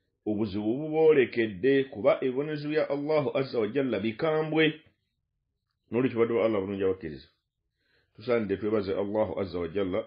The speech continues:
okutuluŋŋamya. Alhamdulillah, alhamdulillah, alhamdulillah. N'olwekyo mwebaze. Onoomwebaza otya?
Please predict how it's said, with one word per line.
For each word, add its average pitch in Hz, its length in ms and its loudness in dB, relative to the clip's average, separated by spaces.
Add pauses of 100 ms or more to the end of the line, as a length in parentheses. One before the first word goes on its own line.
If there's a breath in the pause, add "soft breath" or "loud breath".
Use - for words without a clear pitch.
okutuluŋŋamya. 101 880 -6 (640)
Alhamdulillah, 90 1200 -6 (200)
alhamdulillah, 98 1200 -6
alhamdulillah. 90 1040 -10 (1300)
N'olwekyo 139 400 2
mwebaze. 120 580 0 (1500)
Onoomwebaza 147 680 4
otya? 139 480 4